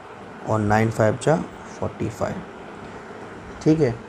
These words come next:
तो सेवेंटी फ़ाइव इंटू फ़ोर्टी फ़ाइव आप करोगे तो ये आपका आएगा थ्री थ्री सेवन फ़ाइव। तो answer मैं दिखाता हूँ आपको, थ्री थ्री सेवन फ़ाइव। उसके बाद है end of every month। End of every month में क्या होगा?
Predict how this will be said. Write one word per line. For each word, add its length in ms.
तो 80
सेवेंटी 480
फ़ाइव 320
इंटू 200
फ़ोर्टी 360
फ़ाइव 200
आप 220
करोगे 420
तो 80
ये 100
आपका 320
आएगा 200
थ्री 240
थ्री 340
सेवन 460
फ़ाइव। 180
तो 60
answer 280
मैं 140
दिखाता 340
हूँ 100
आपको, 280
थ्री 220
थ्री 260
सेवन 320
फ़ाइव। 260
उसके 220
बाद 220
है 220
end 240
of 180
every 300
month। 260
End 220
of 120
every 220
month 200
में 120
क्या 160
होगा? 260